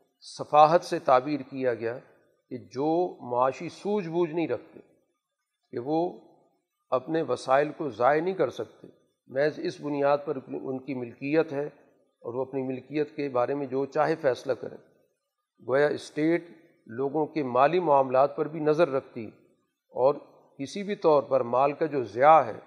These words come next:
وہ سوسائٹی کے لیے نقصان دہ ہوتا ہے، وہ محض کسی فرد کا نقصان نہیں،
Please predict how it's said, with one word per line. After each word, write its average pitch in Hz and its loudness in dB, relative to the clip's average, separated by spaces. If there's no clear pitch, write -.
وہ 147 -6
سوسائٹی 139 -2
کے 135 -8
لیے 165 -6
نقصان 135 -6
دہ 160 0
ہوتا 113 -6
ہے، - -16
وہ 117 -6
محض 147 -2
کسی 156 -12
فرد 190 2
کا 185 2
نقصان 143 -2
نہیں، 156 -8